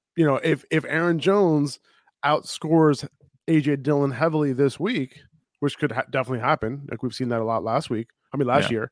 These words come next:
Speaker 1: If that happens, then, hey, like, you have an in here,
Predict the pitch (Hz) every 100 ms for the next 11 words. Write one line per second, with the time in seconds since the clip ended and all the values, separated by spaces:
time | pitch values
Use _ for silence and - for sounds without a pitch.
0 | _ _ _ _ - 117 143 139 196 170
1 | 139 135 127 175 127 120 127 139 127 135
2 | 131 117 147 151 113 110 101